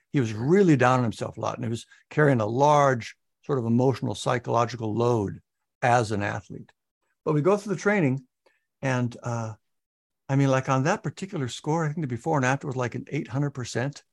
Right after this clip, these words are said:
<laughs> improvement. It was, and our whole training is, like, two weeks of actual course and then sort of four weeks of practice. And it was just remarkable, the boost in his game,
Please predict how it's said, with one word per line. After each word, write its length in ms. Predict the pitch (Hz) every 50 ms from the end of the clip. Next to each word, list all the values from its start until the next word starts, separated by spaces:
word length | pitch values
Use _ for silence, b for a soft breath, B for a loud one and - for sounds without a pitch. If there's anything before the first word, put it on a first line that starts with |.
| _
<laughs> 180 | _ _ _ -
improvement. 720 | 123 131 113 - - - 139 - - 120 117 269 - - -
It 40 |
was, 220 | 147 147 139 135 - B B B B B
and 200 | 185 170 175 160 - - -
our 180 | - - 220 240
whole 200 | 196 240 247 233
training 500 | - 214 214 233 226 190 160 143 120 - _ _
is, 140 | - 151 135
like, 220 | 170 160 147 - - _
two 180 | - - 254 302
weeks 180 | 311 285 147 -
of 100 | 156 147
actual 320 | 151 170 - - 170 151
course 380 | - - 147 139 135 127 - -
and 140 | - 135
then 120 | 135 143 139
sort 260 | - - - 165 151
of 80 | - -
four 160 | 175 175 160
weeks 200 | 151 151 - -
of 100 | 127 -
practice. 540 | - 139 147 156 156 - 208 170 - - - _ _ _ b b b b b b b
And 200 | b 139 139 151
it 60 | 160 147
was 200 | 147 147 127 -
just 520 | - 170 170 170 156 - - - - - _ _ _ _ _ _ _ _ _ -
remarkable, 1120 | 160 160 151 151 160 170 196 208 214 214 208 - 175 147 120 117 104 90 95 - - _ _ _ _ _ _ _ _ _ _ _ _ _ _ _ _ -
the 120 | 139 135
boost 480 | 123 117 139 180 196 170 123 - - -
in 180 | - 147 143 139
his 220 | 127 143 131 120
game, 300 | 139 160 180 165 131 -